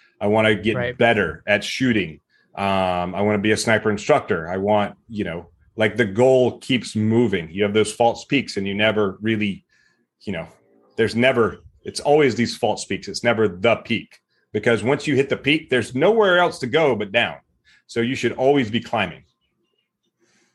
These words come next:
Speaker 1: That's that
Speaker 2: Right.
Speaker 1: medi-, mediocrity is, is like, "Oh, I'm, I'm at the top.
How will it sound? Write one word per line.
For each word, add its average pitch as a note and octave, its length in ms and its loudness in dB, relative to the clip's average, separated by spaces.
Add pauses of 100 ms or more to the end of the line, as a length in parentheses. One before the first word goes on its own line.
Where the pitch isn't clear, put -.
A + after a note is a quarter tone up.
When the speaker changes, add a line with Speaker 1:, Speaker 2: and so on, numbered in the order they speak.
(120)
Speaker 1:
That's A#2+ 180 0
that C#3 160 4
Speaker 2:
Right. A#2+ 60 0
Speaker 1:
medi-, B2+ 340 2
mediocrity A#2 840 0
is, G2 400 -8
is F#2 420 -8
like, F#2 220 -4
"Oh, B2+ 220 2
I'm, G2 340 -4
I'm A2 140 -6
at A#2+ 100 -2
the C3+ 80 -6
top. D#3+ 340 0